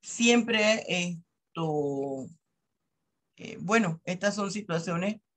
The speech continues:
que afectan las empresas y todas las universidades privadas son una empresa. Nadie puede allí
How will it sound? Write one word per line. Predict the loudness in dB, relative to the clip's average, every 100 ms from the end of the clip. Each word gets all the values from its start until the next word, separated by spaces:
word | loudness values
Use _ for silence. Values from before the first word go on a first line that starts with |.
| _ -2
que | 2 4
afectan | 2 0 -2 0 2
las | 2
empresas | 0 -2 -4 0 -2 -2 -8
y | -10
todas | 0 2 2
las | 0
universidades | 0 -2 -2 -4 -4 -2
privadas | 2 2 2
son | -2 -4
una | -4
empresa. | -2 2 4 4 0
Nadie | 0 0 -2 -4
puede | 2 4
allí | 4 2 -4